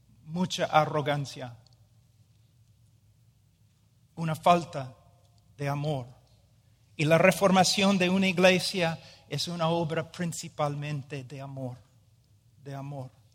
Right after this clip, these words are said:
Ahora, nuestro motivo principal, nuestra motivación principal debe ser, por supuesto, la gloria de Dios. Habacuc dos catorce, que la tierra esté llena de la,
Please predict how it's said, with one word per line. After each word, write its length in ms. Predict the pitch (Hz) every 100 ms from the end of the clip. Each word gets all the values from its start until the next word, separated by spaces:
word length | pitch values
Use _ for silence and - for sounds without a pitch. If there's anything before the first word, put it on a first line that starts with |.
| _ _ _ _ _ -
Ahora, 320 | 151 139 127 - _ _ _ - _ -
nuestro 420 | 165 196 - 226
motivo 540 | 214 196 202 185 185
principal, 760 | - 175 - 160 - 160 131 120 - - -
nuestra 340 | 151 156 196
motivación 680 | 165 165 165 147 151 170 151
principal 720 | 143 147 - 151 151 135 127 - - _ _ _ _ _ 156
debe 160 | 160
ser, 420 | 175 - 147 143 143
por 160 | 151 147
supuesto, 640 | 147 - 156 139 - 135
la 160 | 139 131
gloria 420 | 135 143 139 139
de 160 | 139
Dios. 560 | 135 139 131 123 - - _ _ _ _ _ _ _ _ _ _ _ _ _ -
Habacuc 640 | 143 151 151 170 170 - - - _ _
dos 320 | 156 156 -
catorce, 720 | - 139 - 160 143 - 135
que 160 | - 156
la 220 | 151 151
tierra 420 | 175 165 175 180
esté 360 | 170 - 180 170
llena 420 | 180 180 160 131
de 180 | 123 151
la, 160 | 151